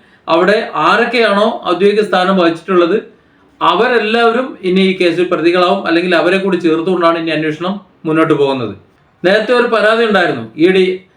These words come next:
അന്വേഷണം എഴഞ്ചണിച്ച് കൊണ്ടുപോകുന്നു, എന്തോ പിണറായി നരേന്ദ്രമോദിയും കൂടെ എന്തൊക്കെ ചില ബന്ധങ്ങൾ ഉണ്ടാക്കി വെച്ചിട്ടുണ്ട്, അതുകൊണ്ട്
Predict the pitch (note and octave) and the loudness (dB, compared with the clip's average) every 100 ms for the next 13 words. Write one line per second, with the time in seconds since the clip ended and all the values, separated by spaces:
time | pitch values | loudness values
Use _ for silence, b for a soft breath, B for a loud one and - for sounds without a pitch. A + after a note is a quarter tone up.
0 | b E3+ G3 F#3+ G3 G3 E3+ F3 F#3+ G3+ | b 2 2 2 0 0 0 2 2 2
1 | F#3+ F#3 F3 F3 F3+ E3+ E3+ F3+ A3 - | 2 0 0 2 2 2 2 -2 -6 -10
2 | b b b F#3 F#3+ F#3 E3+ F#3+ G#3 G#3 | b b b 2 2 2 2 2 2 2
3 | F#3+ E3+ G3 G3+ G3 F#3+ F#3+ F#3+ F#3 E3 | 2 2 2 2 2 2 2 2 2 0
4 | E3+ F3+ G3 F#3 F3+ E3 D#3 F3 F#3+ F3+ | -2 -2 -2 0 0 0 0 0 0 0
5 | F3 E3+ F3 E3 E3 E3+ E3+ G#3 - b | 0 0 0 -2 -2 -2 -2 -4 -8 b
6 | b - E3+ G3 G3 | b -2 2 2 2